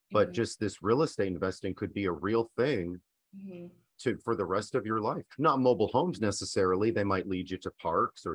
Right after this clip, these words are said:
Speaker 1: to
Speaker 2: Mm-hmm.
Speaker 1: apartments or hotels or whatever you wanna do. Um, do you find that, how, yeah, what do you see as, like, a fi-, a, a five, a five-year real estate goal
Speaker 2: Yeah.
Speaker 1: for you both?
Speaker 2: So five years from now, we definitely wanna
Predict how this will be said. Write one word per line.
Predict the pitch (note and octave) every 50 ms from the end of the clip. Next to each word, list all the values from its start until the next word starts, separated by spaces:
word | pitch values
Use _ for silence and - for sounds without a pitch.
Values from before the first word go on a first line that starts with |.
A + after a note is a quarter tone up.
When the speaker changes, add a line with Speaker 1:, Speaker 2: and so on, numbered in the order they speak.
| - -
Speaker 1:
to | -
Speaker 2:
Mm-hmm. | E2 D2+ D2+ - _ _ _ _ _ _ _ - - -
Speaker 1:
apartments | - E2+ F2 - - G2 A2 A#2 - -
or | D#2+
hotels | D#2 D#2+ - - - D#2+ E2 F2+ G#2 G#2 F#2
or | E2+
whatever | D#2+ E2 F#2 G2 F#2+ F2+
you | F#2 F2
wanna | E2+ D#2+ D#2 D#2
do. | - C3+ B2+ G#2+ G2+ G2 - _ _ _ _ _ _ -
Um, | F2 E2 D#2 D2 C#2+ C2+ - - _ _ _ G#2+
do | E2+ A2
you | C3+ D#3 C#3+
find | - - - - C3+ C3+ C#3+ D3 D3+ D3+ C3+
that, | B2+ - - _ _ _ _ _ _ _ _ _
how, | - - C3+ E3+ F#3 E3
yeah, | - E3+ E3 C#3+
what | A2+ A2 C#3+ C#3+
do | C#3 C#3+
you | E3+ F3
see | - - C3 A#2+
as, | G#2+ -
like, | G2+ F#2 -
a | E2 - - _ -
fi-, | G2+ F#2+ G2+ -
a, | - F#2 E2 - _ _ - E2
a | D#2 D2+ C#2+ C#2 - _ _ _ _ -
five, | G#2 F#2+ F#2+ F#2 -
a | F2 - _
five-year | - G2 F#2+ F#2 F#2 E2 E2 F2+ F2+ E2+ E2 D#2+ D#2+ - _ _ _ _ _ _ _ _ _ _ _ _
real | - F2+ G#2+ A2 A2 G#2+
estate | G2+ - - D#2 C#2 - _
goal | - - - - _ _ _ _ _ _ _ _ _
Speaker 2:
Yeah. | - F#3+ -
Speaker 1:
for | - E2+
you | D2+ D2 D2 _
both? | D2 C2+ C#2+ - _ _ _ _ _ _ _ _ _ _ _ _ -
Speaker 2:
So | A3 A3 G#3+ G#3+ _
five | G#3 A3 B3+ D4 D4
years | B3 A#3 A#3+ A#3+ B3 B3
from | - A#3 G3+ F#3+
now, | F3+ F3 F3+
we | F#3 G#3 A3
definitely | G#3+ - G#3 G#3 A#3+ B3 - C#4 C4 B3+ B3
wanna | A3+ G#3+ G3+ G#3 G#3 F#3+ -